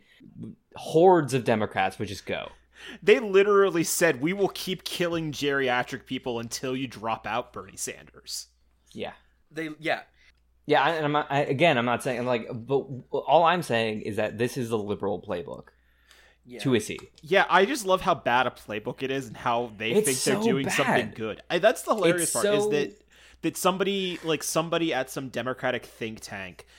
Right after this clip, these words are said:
Speaker 2: is like, "Yeah, we're getting 'em. We're getting 'em by quitting."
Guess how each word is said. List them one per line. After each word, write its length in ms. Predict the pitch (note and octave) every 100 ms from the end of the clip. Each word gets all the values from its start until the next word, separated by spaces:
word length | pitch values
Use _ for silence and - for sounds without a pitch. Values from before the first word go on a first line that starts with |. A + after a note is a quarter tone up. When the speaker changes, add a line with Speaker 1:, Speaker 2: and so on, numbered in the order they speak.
| _
Speaker 2:
is 220 | C3+ A#2+
like, 420 | B2 B2 A#2 G#2 _ _ _
"Yeah, 380 | B2 D3 D3 C3
we're 180 | B2 D3+
getting 420 | - C3+ A#2+ B2
'em. 140 | G2 - _ _
We're 100 | -
getting 360 | A#2 D3+ D3 D3+
'em 140 | D3
by 160 | C3 B2
quitting." 480 | - - G2 E2+